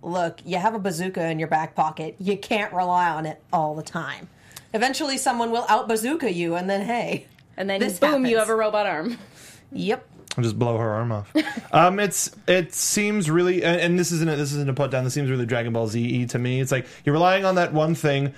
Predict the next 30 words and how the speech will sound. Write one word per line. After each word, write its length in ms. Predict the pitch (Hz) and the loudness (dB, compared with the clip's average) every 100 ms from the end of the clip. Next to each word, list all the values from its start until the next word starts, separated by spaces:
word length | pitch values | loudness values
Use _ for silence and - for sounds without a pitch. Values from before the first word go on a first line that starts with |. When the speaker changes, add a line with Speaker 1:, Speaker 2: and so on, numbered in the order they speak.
| - 117 | -8 -2
Speaker 3:
way 220 | 131 151 | 2 2
too 180 | 156 143 | 2 4
much. 280 | 139 135 | 4 4
Let's 220 | 147 131 - | 0 0 0
get 140 | 156 | 0
it 80 | 156 | 0
to 60 | 143 | 0
where 80 | 131 | 0
you 60 | |
don't 220 | 123 135 165 | 2 2 2
even 160 | 170 | 4
have 180 | 160 160 | 2 2
to 60 | 151 | 2
go 140 | 165 | 0
Super 300 | - 160 139 | 2 2 2
Saiyan 460 | 131 135 127 123 123 - - - | 2 2 2 -2 -4 -10 -20 2
in 140 | - 151 | 4 6
order 360 | 151 143 139 | 4 4 2
to, 460 | 139 147 135 131 123 | 2 2 2 2 0
to 240 | 127 131 | 2 2
take 240 | 131 131 123 | 4 2 2
on 80 | 117 | 2
these 140 | 113 | 0
people. 260 | 123 113 123 | 0 0 0
It 40 | |
was 120 | 131 | 2
a 40 | 143 | 4
very 200 | 220 277 | 4 2
good 200 | 254 185 | 0 2
point. 320 | 156 139 | 2 2